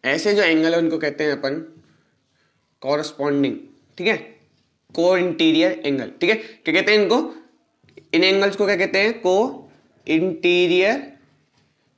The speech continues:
एंगल, ठीक है, इनको कहते हैं co-interior एंगल, यानी इंटीरियर मतलब अंदर और co यानी सेम, सेम डायरेक्शन में देखने वाले। आपस में एक दूसरे को, ठीक है, co-interior angles, ठीक है। अब सुनो, अब मान लो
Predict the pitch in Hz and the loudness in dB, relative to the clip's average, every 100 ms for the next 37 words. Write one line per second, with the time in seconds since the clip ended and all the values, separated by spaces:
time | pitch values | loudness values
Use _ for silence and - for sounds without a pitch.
0 | _ _ - 165 170 127 113 208 - 160 | _ _ -2 0 2 0 0 0 0 2
1 | 160 170 160 190 202 185 175 170 160 160 | 2 2 0 -2 -2 -2 -2 -2 -2 0
2 | 196 247 - - - 165 175 156 - - | 2 0 -4 -16 -4 -2 2 0 -2 -6
3 | 165 202 - 208 202 220 233 233 226 - | 0 0 2 0 2 2 4 4 2 2
4 | 175 190 185 180 - 185 185 196 240 - | 0 0 0 -2 -2 0 2 0 -2 -4
5 | 151 117 - _ - - 208 202 165 151 | -6 -6 -14 _ -8 0 2 4 4 2
6 | - 160 147 123 110 98 - _ _ _ | 0 -4 -4 -6 -12 -12 -16 _ _ _
7 | _ _ _ - _ - 160 160 135 123 | _ _ _ -20 _ 2 2 2 -4 -4
8 | 113 107 107 - - 196 - - 196 190 | -8 -10 -14 -20 -20 -20 -8 0 0 0
9 | 170 160 156 214 - _ 120 113 113 - | -2 -2 -2 -6 -12 _ -12 -10 -12 -18
10 | - 226 220 233 - _ _ _ _ _ | -4 -2 -2 -6 -20 _ _ _ _ _
11 | _ 185 180 - 117 - _ _ _ - | _ -2 -2 -6 -12 -14 _ _ _ 2
12 | 220 240 214 220 190 170 | 4 6 4 4 4 2